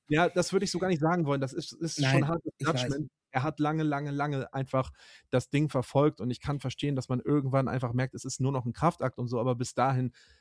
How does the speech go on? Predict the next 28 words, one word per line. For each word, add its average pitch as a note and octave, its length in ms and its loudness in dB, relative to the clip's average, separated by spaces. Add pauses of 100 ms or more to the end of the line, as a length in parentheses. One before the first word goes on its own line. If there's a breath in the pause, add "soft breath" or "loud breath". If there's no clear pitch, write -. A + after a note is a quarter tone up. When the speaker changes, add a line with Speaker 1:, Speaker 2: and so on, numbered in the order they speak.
Speaker 1:
hat C#3 160 -2
er C3 100 0
auf B2 140 -4
jeden C#3+ 140 -2
Fall C3 120 -2
respektabel C3+ 640 0
abgeliefert C#3 560 0
und A#2+ 100 -2
auch A#2 140 -4
toll E3+ 240 2
abgeliefert C3 640 -2
und B2 100 -6
so, B2 140 -2
aber G2 140 -4
es C3 100 -8
ist D3 100 -10
ja D3 80 -4
nicht C#3+ 140 -8
so, C#3+ 100 -4
dass C3+ 160 -2
irgendwas C3 320 -2
nachgezogen C3 760 0
ist. E2+ 200 -10
Es A2+ 120 -10
ist A#2 100 -8
ja C#3+ 80 0
nicht C#3 160 -4
so, C3+ 220 0